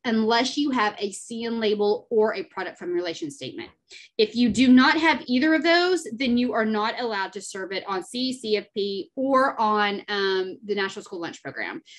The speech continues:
and, or summer feeding. This is for all child nutrition. So again, it has to be in the food buying guide for you to be able to serve it.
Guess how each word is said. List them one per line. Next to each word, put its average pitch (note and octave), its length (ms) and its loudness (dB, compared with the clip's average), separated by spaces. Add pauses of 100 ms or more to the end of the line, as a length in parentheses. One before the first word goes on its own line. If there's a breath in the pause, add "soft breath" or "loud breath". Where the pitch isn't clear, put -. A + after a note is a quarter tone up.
(120)
and, A3 280 0
or C#4+ 240 4
summer C4+ 320 0
feeding. B3 360 -2
This A#3 100 -8
is G#3+ 140 -14
for - 260 -8
all B3 480 2
child G#3+ 340 -2
nutrition. G3 600 -12 (260 loud breath)
So A#3 220 4
again, C4 280 4
it B3+ 100 -2
has G#3 200 -4
to A#3+ 80 -12
be B3+ 140 -2
in B3+ 80 2
the B3+ 80 -2
food B3+ 320 -2
buying G3+ 260 2
guide F3+ 280 -4
for - 40 -8
you F#3 140 -6
to F3 80 -6
be F3+ 80 -2
able E3+ 140 -6
to E3+ 60 -8
serve D4+ 380 -2
it. E3+ 240 -2